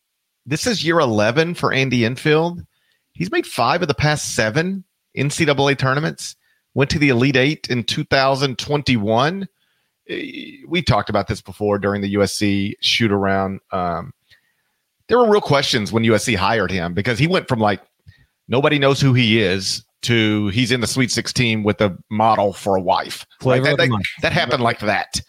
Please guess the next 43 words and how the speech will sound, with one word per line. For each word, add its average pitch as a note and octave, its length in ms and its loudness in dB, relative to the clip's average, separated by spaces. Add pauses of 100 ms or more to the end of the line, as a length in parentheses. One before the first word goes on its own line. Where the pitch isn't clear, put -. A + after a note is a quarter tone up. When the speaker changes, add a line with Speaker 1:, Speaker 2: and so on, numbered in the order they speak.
(120)
Speaker 2:
Yes. G2+ 260 -10
Speaker 1:
And D3 80 -2
next D#3+ 180 -2
thing F3 140 0
you D3 60 2
know, C#3+ 160 2
he's B2+ 180 0
being C3+ 360 -2
introduced C3 420 0
as G#2+ 100 -2
the A2 80 0
head A#2+ 160 0
coach B2 220 0
at A#2 80 -4
U A#2 160 2
S F#2+ 80 -4
C. F2+ 320 -4 (240)
Speaker 2:
Yep. A2 120 -20 (220)
Speaker 1:
I D#3+ 60 -2
mean, D#3+ 100 0
this G#3 140 -2
was C3 180 -2
really E3 240 2
like C3 220 2
a, G#2+ 260 0 (1080)
like D3 140 -2
a C#3+ 40 0
two-week, E3+ 720 -2 (420)
he D#3 140 2
went E3 200 -2
from, A#2+ 380 -2 (2500)
people A#3+ 340 4
who F#3 180 0
listen C#3 460 0
to C3 80 0
college D3+ 260 0
basketball C3 340 2
podcasts A#2+ 400 -2
wouldn't C3 160 -2
have G#2+ 80 -6
known A2+ 160 0
his F#2 120 -6
name. C3+ 380 -2